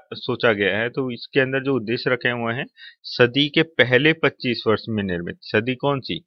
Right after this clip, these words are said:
ये जो आपके चल रही है, इसकी स्टार्टिंग के जो पच्चीस वर्ष में जितनी भी सड़कें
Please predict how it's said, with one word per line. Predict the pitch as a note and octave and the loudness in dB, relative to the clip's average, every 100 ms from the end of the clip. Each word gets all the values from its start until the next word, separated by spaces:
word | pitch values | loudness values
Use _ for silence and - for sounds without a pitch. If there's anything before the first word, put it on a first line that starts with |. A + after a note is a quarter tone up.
| _ | _
ये | G2 A2 A#2+ | -2 2 4
जो | B2 F#2 F#2 | 4 4 0
आपके | - - A2+ | -2 -4 -4
चल | - G2 | 0 0
रही | G2+ F2+ | 0 -2
है, | F2 C#3+ - - _ - | -2 -4 -8 -20 _ -14
इसकी | G#2+ - C#3+ - _ | -12 -2 -2 -2 _
स्टार्टिंग | B2+ - A2+ A2+ - D3 | -8 4 4 4 2 -2
के | E3+ | 0
जो | D#3 | 0
पच्चीस | D3+ C#3 - C#3+ C#3+ | 0 -2 -2 -4 -2
वर्ष | C#3 D3 | -2 -2
में | A#2+ | -6
जितनी | G2 D3 | -6 -6
भी | D#3 | -4
सड़कें | D#3+ B2 A2+ | 2 0 0